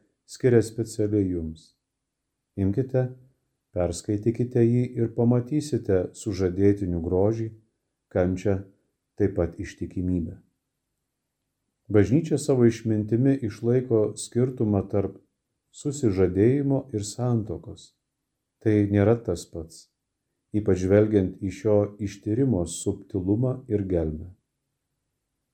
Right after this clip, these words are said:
Būkime atsargus ir lengva ranka neatmeskime šio mokymo išminties. Jis taip pat kyla iš laimingo santuokinio gyvenimo patirties. Galingi kūno simboliai turi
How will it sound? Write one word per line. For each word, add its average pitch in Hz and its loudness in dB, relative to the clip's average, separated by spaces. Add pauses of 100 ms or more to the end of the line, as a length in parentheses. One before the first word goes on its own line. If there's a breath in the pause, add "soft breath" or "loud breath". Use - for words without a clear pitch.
(340)
Būkime 107 4
atsargus 120 0
ir 110 0
lengva 95 0
ranka 101 0 (540 soft breath)
neatmeskime 104 0
šio - -2
mokymo 98 0
išminties. 95 -4 (1200)
Jis 104 0
taip 101 0
pat 123 2
kyla 90 -2
iš 87 -8
laimingo 98 4 (520)
santuokinio 101 0
gyvenimo 92 0
patirties. 85 -8 (1400)
Galingi 120 4
kūno 139 2
simboliai 120 2
turi 120 2